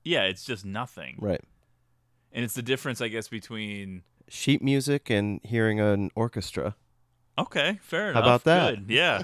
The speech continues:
Speaker 2: <laughs> Try
Speaker 1: But
Speaker 2: that one
Speaker 1: you
Speaker 2: out.
Speaker 1: could create a robot that could play the sound, but understanding what those sounds
Speaker 2: Right,
Speaker 1: mean
Speaker 2: like,
Speaker 1: and feel.
Speaker 2: getting the sensation from it.
Speaker 1: Yes. There's another power cut,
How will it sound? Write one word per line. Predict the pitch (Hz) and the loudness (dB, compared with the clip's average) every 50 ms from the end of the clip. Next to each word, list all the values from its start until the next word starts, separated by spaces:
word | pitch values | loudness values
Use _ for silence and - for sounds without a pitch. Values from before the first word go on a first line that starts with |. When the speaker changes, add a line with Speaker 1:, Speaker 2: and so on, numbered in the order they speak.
| - - | -4 -4
Speaker 2:
<laughs> | - 190 - - - - 214 _ _ _ _ _ _ _ _ _ _ - | -4 -4 -4 -6 -6 -6 -6 _ _ _ _ _ _ _ _ _ _ 0
Try | - 208 214 214 | 8 10 12 12
Speaker 1:
But | 190 | 12
Speaker 2:
that | 165 170 170 | 12 10 8
one | 180 147 113 | 8 8 8
Speaker 1:
you | 107 | 8
Speaker 2:
out. | 95 85 | 6 4
Speaker 1:
could | 214 180 | 2 0
create | - - 190 180 175 170 | -2 0 2 2 4 4
a | 156 143 | 4 4
robot | 139 147 160 185 180 147 131 120 117 107 | 4 4 4 4 6 6 4 4 4 2
that | 123 117 - | 0 -2 -2
could | - 120 107 - | -2 -6 -6 -6
play | - - - 135 131 131 | -10 -4 0 2 2 2
the | 117 113 107 | 0 0 -6
sound, | - - - 160 180 175 143 113 104 101 - - - 110 | -6 -6 -4 -2 0 0 0 -2 -4 -6 -10 -14 -12 -6
but | 139 131 123 - | -6 -6 -6 -4
understanding | - 123 131 120 110 - - 127 120 120 117 113 104 101 | -6 -4 -4 -4 -6 -6 -6 -4 -4 -2 -2 -4 -4 -6
what | 110 101 - | -8 -8 -8
those | 113 107 98 - | -8 -10 -8 -6
sounds | - 120 113 | 0 4 8
Speaker 2:
Right, | 131 120 104 95 - | 8 8 8 8 4
Speaker 1:
mean | 104 107 113 113 104 98 95 | -2 -6 -8 -8 -8 -4 0
Speaker 2:
like, | 110 110 101 | 2 2 2
Speaker 1:
and | - - | 0 -4
feel. | - 117 113 107 98 87 87 87 - - | -8 -6 -6 -6 -8 -8 -10 -10 -2 2
Speaker 2:
getting | 127 120 117 113 110 | 4 6 6 6 4
the | 107 98 | 4 2
sensation | - - 104 98 - - 110 104 101 - - 101 | 0 0 -2 0 2 2 2 2 2 0 -4 -6
from | - - 95 95 95 | -4 -4 -4 -4 -4
it. | 92 - - - _ _ _ _ _ _ _ _ _ _ - | -6 -8 -10 -20 _ _ _ _ _ _ _ _ _ _ -12
Speaker 1:
Yes. | - 107 104 85 73 - - - - - _ _ _ _ _ _ _ _ _ _ _ _ _ _ _ _ _ - | -8 -8 -8 -8 -10 -12 -16 -18 -18 -20 _ _ _ _ _ _ _ _ _ _ _ _ _ _ _ _ _ -12
There's | 117 110 117 - - _ _ _ _ - | -10 -10 -10 -12 -16 _ _ _ _ -6
another | 120 113 117 123 123 123 131 123 | -2 0 2 2 2 2 0 -2
power | - 135 113 113 110 110 110 | 0 0 2 2 2 0 0
cut, | - - 117 117 120 - | 0 2 2 2 2 0